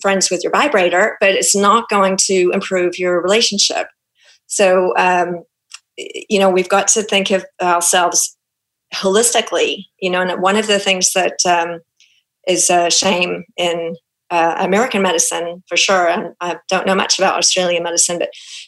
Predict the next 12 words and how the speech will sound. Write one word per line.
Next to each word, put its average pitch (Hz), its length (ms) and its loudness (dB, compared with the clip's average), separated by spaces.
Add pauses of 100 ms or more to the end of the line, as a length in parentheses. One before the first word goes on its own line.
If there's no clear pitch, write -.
we've 214 100 2
become 226 240 2
so 214 300 4
super 247 360 2
specialized 202 680 2
that 170 100 -2
gynecologists 190 720 0
just - 340 -2
really, 208 560 0 (500)
uh, 180 160 2 (280)
focus 190 440 2
on 175 380 0